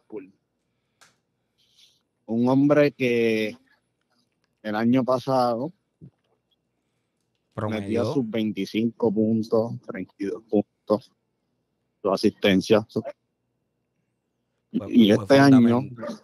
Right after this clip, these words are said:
Speaker 1: en
Speaker 2: Su
Speaker 1: un año, pues, que
Speaker 2: perdido
Speaker 1: Javier
Speaker 2: desde la serie de
Speaker 1: perdió.
Speaker 2: Sacramento. Eso es lo que le digo a muchos.
Speaker 1: Puedo decir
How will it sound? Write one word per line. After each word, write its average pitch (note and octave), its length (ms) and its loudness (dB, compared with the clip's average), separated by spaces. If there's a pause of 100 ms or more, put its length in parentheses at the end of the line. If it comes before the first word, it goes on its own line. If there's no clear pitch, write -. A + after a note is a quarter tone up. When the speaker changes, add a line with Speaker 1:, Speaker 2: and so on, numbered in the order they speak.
Speaker 1:
en G#2+ 80 -10
Speaker 2:
Su A2 120 -2
Speaker 1:
un G#2 100 2
año, A#2 480 4
pues, G#2+ 640 -2
que A#2 60 -8
Speaker 2:
perdido A2+ 560 -2
Speaker 1:
Javier B2 200 -2
Speaker 2:
desde A2 140 -4
la G#2+ 80 -6
serie B2 160 0
de A2+ 60 -4
Speaker 1:
perdió. B2+ 80 0
Speaker 2:
Sacramento. A#2+ 580 -4
Eso - 420 -16
es B2 40 -10
lo A#2+ 100 -10
que B2 80 -8
le A#2+ 120 -6
digo A#2 160 -8
a A2 40 -10
muchos. A2+ 480 -10 (140)
Speaker 1:
Puedo B2+ 420 6
decir C#3 560 0